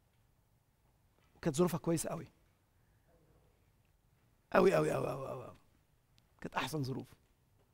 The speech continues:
وده يورينا اللي بيوقعنا مش الظروف وحشة ولا كويسة. <laughs> اللي بيوقعني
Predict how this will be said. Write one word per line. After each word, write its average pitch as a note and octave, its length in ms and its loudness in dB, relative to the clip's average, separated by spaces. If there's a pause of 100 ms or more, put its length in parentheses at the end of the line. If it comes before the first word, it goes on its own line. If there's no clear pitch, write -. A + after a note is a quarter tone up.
(760)
وده E3+ 180 6
يورينا C4+ 420 8
اللي G#3+ 160 6
بيوقعنا A3+ 520 6
مش G#3 160 2
الظروف F#3+ 420 2
وحشة - 240 -2
ولا D3+ 140 -2
كويسة. B2+ 400 -2 (300)
<laughs> - 80 -6 (2500)
اللي D#3+ 180 4
بيوقعني G3 680 6